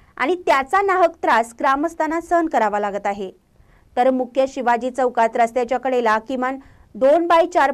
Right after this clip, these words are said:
फुटाचा गटारीचा चेंबर गेल्या अनेक महिन्यापासून उघडा पडला आहे.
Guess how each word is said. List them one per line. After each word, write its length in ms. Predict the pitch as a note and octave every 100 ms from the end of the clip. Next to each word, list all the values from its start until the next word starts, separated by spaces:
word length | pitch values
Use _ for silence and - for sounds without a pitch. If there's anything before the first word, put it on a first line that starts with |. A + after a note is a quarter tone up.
| D4+
फुटाचा 380 | C4+ C4 C#4+
गटारीचा 540 | C#4+ A#3+ A#3+ A#3+ B3+ C4
चेंबर 480 | C4+ B3+ A#3 A#3+ C4
गेल्या 360 | A#3+ A#3+ D4 -
अनेक 340 | - C#4+ G4+ F4+
महिन्यापासून 640 | D4+ C4+ C4+ C4 A3+ A#3 C4 - _ -
उघडा 260 | B3+ D4+
पडला 300 | D4+ A#3 G#3+
आहे. 300 | G#3 G3+ G3+